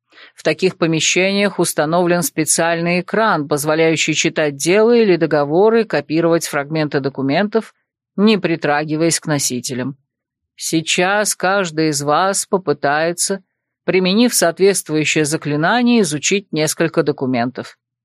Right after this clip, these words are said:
Мы в предвкушении выстроились в небольшую очередь к двум столам, защитные экраны над которыми были активны.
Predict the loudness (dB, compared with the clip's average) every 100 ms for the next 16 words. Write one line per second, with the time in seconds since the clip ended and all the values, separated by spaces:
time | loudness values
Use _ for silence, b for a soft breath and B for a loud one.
0 | _ _ _ _ _ 2 2 2 0 -2
1 | 0 0 2 2 4 4 4 0 2 4
2 | 4 2 0 0 0 0 2 4 4 2
3 | 0 2 2 0 -2 2 2 0 -2 0
4 | 2 2 0 0 0 -2 0 -2 -2 -2
5 | 0 2 2 2 -2 0 2 4 2 2
6 | 2 4 2 -2 -6 -6 -4 -6 -8